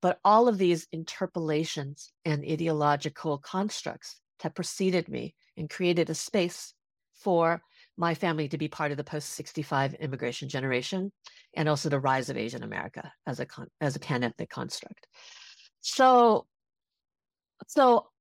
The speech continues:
I ended up studying a really cool and terrifying thing, which is the history of representations of, of maimed, uh, Asians. But I also studied it in the context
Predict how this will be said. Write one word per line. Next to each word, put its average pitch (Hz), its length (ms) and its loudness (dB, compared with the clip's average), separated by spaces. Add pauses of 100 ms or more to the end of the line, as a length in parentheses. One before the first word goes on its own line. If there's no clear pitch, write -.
I 220 320 8
ended 269 240 4
up 233 100 4
studying 214 640 0 (360)
a 196 60 -4
really 202 540 -2
cool 190 220 2
and 165 240 -8
terrifying 208 560 -4
thing, 160 240 -8
which 165 240 -8
is 160 200 -4 (180)
the 165 120 0
history 185 520 -2
of 165 100 -2
representations 175 1080 -6 (120)
of, 160 540 2
of 143 300 2
maimed, 160 580 -2 (540)
uh, 143 80 -8 (100)
Asians. 202 500 -4 (640)
But 220 140 4
I 208 100 6
also 208 340 2
studied 208 440 -2
it 196 140 -4
in 196 80 -10
the 196 80 -8
context - 640 -8